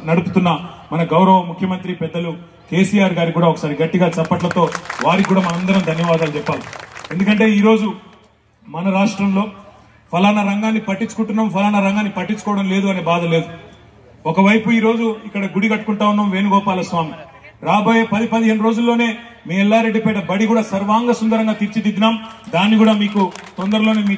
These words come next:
చేతుల్లో పెడతాం. ఎంత గొప్పగా వచ్చిందో కావాలంటే మీరే పోయి చూడవచ్చు. గంభీరావుపేటలో కేజీ to పీజీ క్యాంపస్ పెడితే చాలా మంది మా ఎల్లారెడ్డిపేట సోదరులు అన్నారు ఆ రోజు నాతో, "అన్నా మరి మా సంగతి ఏంది?" అన్నారు. మరి ఈ రోజు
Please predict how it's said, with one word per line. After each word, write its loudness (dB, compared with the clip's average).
చేతుల్లో -2
పెడతాం. -4
ఎంత 0
గొప్పగా 4
వచ్చిందో 0
కావాలంటే -4
మీరే -4
పోయి -8
చూడవచ్చు. -4
గంభీరావుపేటలో 2
కేజీ -2
to -4
పీజీ 0
క్యాంపస్ 2
పెడితే 0
చాలా 2
మంది 2
మా 2
ఎల్లారెడ్డిపేట 0
సోదరులు -2
అన్నారు -2
ఆ 2
రోజు -2
నాతో, -8
"అన్నా 0
మరి 2
మా 0
సంగతి 0
ఏంది?" -2
అన్నారు. -4
మరి 0
ఈ 4
రోజు 2